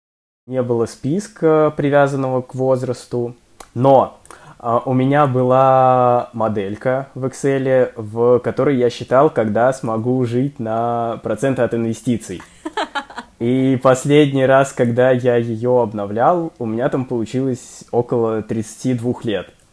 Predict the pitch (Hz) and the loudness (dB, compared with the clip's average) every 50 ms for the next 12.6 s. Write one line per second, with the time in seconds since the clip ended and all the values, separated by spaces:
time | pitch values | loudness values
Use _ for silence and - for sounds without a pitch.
0 | _ _ _ _ _ _ _ _ - 196 185 175 185 190 - 170 170 160 156 - | _ _ _ _ _ _ _ _ -10 -8 -6 -6 -6 -6 -6 -8 -8 -8 -8 -10
1 | - 190 185 190 190 - 190 170 160 165 175 180 180 180 196 214 208 208 196 185 | -8 -8 -8 -8 -8 -10 -16 -12 -8 -6 -6 -6 -6 -8 -8 -8 -6 -6 -8 -6
2 | 175 160 - _ _ _ _ _ _ _ 196 185 180 196 202 196 196 180 180 170 | -8 -10 -12 _ _ _ _ _ _ _ -14 -12 -8 -8 -8 -8 -10 -12 -14 -14
3 | 180 175 185 190 165 170 165 165 - - 320 403 415 320 262 - 185 180 - 180 | -14 -14 -14 -14 -14 -14 -14 -14 -12 -12 -14 -12 -12 -14 -14 -14 -14 -14 -14 -14
4 | 175 175 165 - 180 175 170 170 156 160 - 151 156 151 147 151 - _ _ _ | -14 -14 -12 -12 -12 -10 -10 -12 -14 -14 -16 -18 -16 -18 -18 -20 -20 _ _ _
5 | _ _ _ _ _ _ _ _ _ - 117 117 113 110 104 - - 135 135 123 | _ _ _ _ _ _ _ _ _ -2 0 0 0 0 -2 -4 -4 -2 -2 -2
6 | 107 101 101 104 107 - _ _ _ _ _ _ _ _ _ _ _ _ - - | -2 -4 -6 -10 -14 -16 _ _ _ _ _ _ _ _ _ _ _ _ -20 -6
7 | - 131 123 127 127 123 120 139 143 147 156 147 156 143 143 151 151 147 143 135 | 0 2 4 4 4 4 2 4 6 6 6 6 6 4 6 6 6 6 4 4
8 | 131 143 - 156 151 147 143 139 131 131 135 131 127 127 127 127 127 123 123 120 | 2 2 4 6 6 6 6 4 2 2 4 4 4 4 2 2 4 4 4 4
9 | 120 120 120 120 120 120 120 120 123 120 - - - 143 143 135 131 127 127 127 | 4 4 4 4 4 4 4 4 2 0 0 0 2 2 4 4 4 2 0 0
10 | 120 120 117 117 117 113 - - 123 120 117 110 127 123 - - 123 123 127 123 | 0 0 0 0 0 -2 -2 -2 -2 -2 -2 -2 -6 -10 -6 -4 -2 0 0 0
11 | 123 120 - - 131 120 117 117 113 113 110 110 110 110 110 113 113 - - - | -2 -4 -6 -6 -4 -2 -2 0 0 -2 -2 -2 -2 -4 -4 -6 -8 -8 -4 0
12 | 131 123 117 113 110 110 107 107 107 107 107 107 | 0 2 2 0 -2 -4 -4 -4 -4 -4 -6 -8